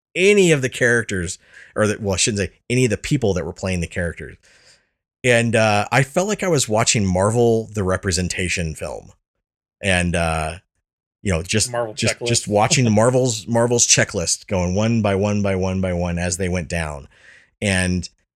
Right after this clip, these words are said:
Speaker 1: I suddenly realized while I was watching it, when it came to the gay couple, as to why people were sitting there going and, and losing their shit about how it was, the film was being edited for the Middle East.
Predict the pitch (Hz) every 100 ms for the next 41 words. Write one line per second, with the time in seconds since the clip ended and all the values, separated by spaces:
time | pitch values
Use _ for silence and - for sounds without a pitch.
0 | _ _ _ 107 120 127 147 156 151 113
1 | 110 104 98 104 110 - 98 95 90 92
2 | 104 95 82 82 95 95 92 87 - -
3 | 90 87 - 92 85 85 73 87 85 82
4 | - 123 175 98 85 85 85 - 95 -
5 | - 92 80 80 87 95 - 92 92 87
6 | - 78 85 80 78 80 80 - _ _
7 | _ - 98 90 92 90 92 98 101 90
8 | - 90 82 82 - - 92 87 87 85
9 | _ _ - 104 98 82 80 92 104 90
10 | 82 87 82 82 - 147 98 71 80 -
11 | _ _ _ - - 90 85 82 98 107
12 | 92 82 110 147 - -